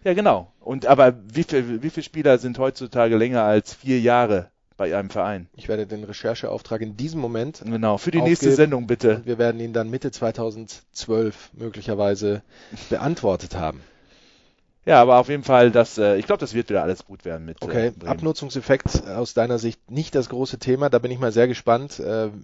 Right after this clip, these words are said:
Speaker 2: im Sommer wird da was passieren müssen, natürlich bei Bremen, wohl nur auf dem Spielermarkt, so wie du meinst, nicht auf dem Trainermarkt. Und dann schauen wir mal, wie die nächste Saison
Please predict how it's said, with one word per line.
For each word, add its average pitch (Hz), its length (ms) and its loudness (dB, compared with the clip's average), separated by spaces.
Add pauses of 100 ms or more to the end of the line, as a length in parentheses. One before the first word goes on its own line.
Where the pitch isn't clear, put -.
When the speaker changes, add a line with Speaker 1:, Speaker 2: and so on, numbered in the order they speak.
(100)
Speaker 2:
im 123 140 -12
Sommer 120 300 0
wird 131 140 0
da 131 100 4
was 110 120 -2
passieren 135 360 -4
müssen, 131 220 -10
natürlich 123 320 -8
bei 117 120 -2
Bremen, 117 520 -6
wohl 117 200 -8
nur 139 220 -4
auf - 80 -4
dem 120 140 -16
Spielermarkt, 120 720 -8 (300)
so 117 160 -16
wie 113 60 -14
du 113 120 -14
meinst, 110 320 -10
nicht 123 180 -10
auf 117 120 -6
dem 110 120 -16
Trainermarkt. 101 560 -12
Und 110 80 -18
dann 104 140 -10
schauen 107 240 -12
wir 107 80 -10
mal, 101 240 -10
wie 107 80 -12
die 123 180 -10 (380)
nächste 147 380 -2
Saison 127 420 0